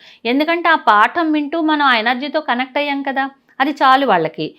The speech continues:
అంటే ఒక బీ-, బీజం పడిపోయింది మనలో, అజెండాలు తీసేయాలి, రిలీజ్ చేయాలి అనేది ఆ బీజం పడింది. అందుకని ఇప్పుడు కాకపోతే తర్వాతైనా మనం చేస్తాం. ఆ మాత్రం కనెక్షన్ ఉంటే చాలు. మనలో అంతర్గతంగా ప్రక్రియ మొదలై అజెండాను రిలీజ్ చేయడంలో మనకి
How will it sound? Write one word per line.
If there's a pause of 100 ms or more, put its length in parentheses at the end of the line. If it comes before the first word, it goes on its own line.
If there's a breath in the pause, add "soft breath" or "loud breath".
(280 soft breath)
అంటే
ఒక
బీ-,
బీజం
పడిపోయింది
మనలో,
అజెండాలు
తీసేయాలి,
రిలీజ్
చేయాలి
అనేది
ఆ
బీజం
పడింది. (300 loud breath)
అందుకని
ఇప్పుడు
కాకపోతే
తర్వాతైనా
మనం
చేస్తాం. (160)
ఆ
మాత్రం
కనెక్షన్
ఉంటే
చాలు.
మనలో
అంతర్గతంగా
ప్రక్రియ
మొదలై
అజెండాను
రిలీజ్
చేయడంలో
మనకి